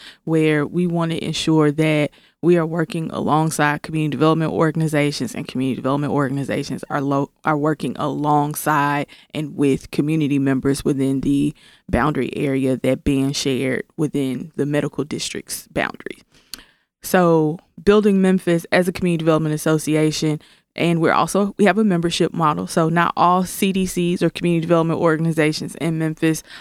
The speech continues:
are members of Building Memphis. I would like for them to be, um, but that is a self-selection. Uh,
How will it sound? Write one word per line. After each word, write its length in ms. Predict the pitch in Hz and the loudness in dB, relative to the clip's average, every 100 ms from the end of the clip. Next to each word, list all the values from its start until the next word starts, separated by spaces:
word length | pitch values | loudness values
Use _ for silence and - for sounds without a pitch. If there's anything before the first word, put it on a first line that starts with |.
| - - | -6 0
are 180 | 156 | 2
members 420 | 147 160 175 196 196 | 2 0 4 4 4
of 120 | 180 | 4
Building 320 | 190 196 208 | 2 4 4
Memphis. 440 | 208 214 240 240 - | 4 2 -2 -6 -4
I 140 | - 165 | -2 0
would 300 | 160 156 - _ _ | 0 -2 -2 _ _
like 260 | 165 156 - | -2 0 0
for 160 | - 180 | -4 -2
them 220 | 185 190 | 0 -2
to 240 | - 214 | 0 0
be, 240 | 220 240 277 - - - | 0 -2 -4 -12 -8 -2
um, 340 | 170 160 160 | -2 -2 -4
but 260 | 160 151 - | -4 -4 -2
that 240 | 151 - - | -2 -4 -6
is 360 | 175 165 165 - - | -8 -8 -14 -18 -6
a 240 | 165 160 165 | -4 -4 -6
self-selection. 840 | - 165 165 190 180 170 - 311 - - - | -2 -2 0 2 4 4 2 -2 -2 -8 0
Uh, 420 | - 190 - 302 | 2 4 6 6